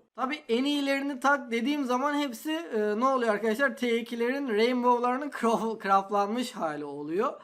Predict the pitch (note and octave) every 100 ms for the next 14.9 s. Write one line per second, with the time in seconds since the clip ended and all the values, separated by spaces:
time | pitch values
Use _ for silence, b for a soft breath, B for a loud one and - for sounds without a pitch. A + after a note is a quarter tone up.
0 | B B _ G3+ B3 B3+ A#3+ G#3+ G#3 G#3
1 | C#4 C#4 G3+ - A3 G#3+ A3 A3 - -
2 | F3 F3+ D#3+ D#3 D3+ E3 E3 D#3+ D3+ D#3
3 | E3 D#3 G#3+ D#3 F3 E3 E3+ F3 E3 -
4 | D3 E3+ B3 b b b - G#3 C4+ A#3+
5 | B3 B3 B3 B3+ C4 B3+ B3+ B3 B3+ C4+
6 | A3 B3 G#3 G#3+ A3 A#3 G#3+ G#3+ G3 F#3
7 | E3+ E3 D#3 D3+ G3+ G#3 G#3 G3+ B3 A#3+
8 | A3 G#3 G3+ A3 F#3+ A3 A3+ G3+ F#3+ G#3
9 | A3 G#3 D#3+ E3 A3 A3 G#3 G3+ - E3+
10 | D3+ D3 C#3+ C3+ D3+ D3+ C#3+ D3 - F3+
11 | D3+ C3+ G3+ - - _ B3 C#4+ B3+ B3
12 | C4 C#4 D4 C#4 - - A#3+ A3+ C#4 A#3
13 | A#3 A#3 B3+ B3+ G3+ A#3 B3 G#3+ A#3+ A#3+
14 | B3+ C#4 G#3 G#3+ G#3 G#3 G#3 A#3 B3+